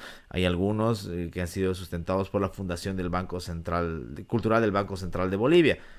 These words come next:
Ahí pueden encontrar personas con jugosos sueldos y que luego dicen que no responden al poder.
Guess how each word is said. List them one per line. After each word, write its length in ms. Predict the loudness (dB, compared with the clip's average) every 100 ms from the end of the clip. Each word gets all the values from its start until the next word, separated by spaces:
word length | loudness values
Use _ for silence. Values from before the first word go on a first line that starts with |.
| -8
Ahí 180 | 0 4
pueden 260 | 6 4
encontrar 380 | 2 0 2 2
personas 380 | 0 -2 -2 -2
con 280 | -4 -4 -8
jugosos 440 | -4 0 2 0
sueldos 440 | 2 2 4 0
y 60 | -2
que 120 | -2
luego 240 | 2 2 2
dicen 400 | 0 0 -4 -4 -8 -14 -16 -4
que 140 | 0
no 120 | 2 2
responden 480 | 0 0 -2 0
al 120 | -2 -4
poder. 360 | -2 0 0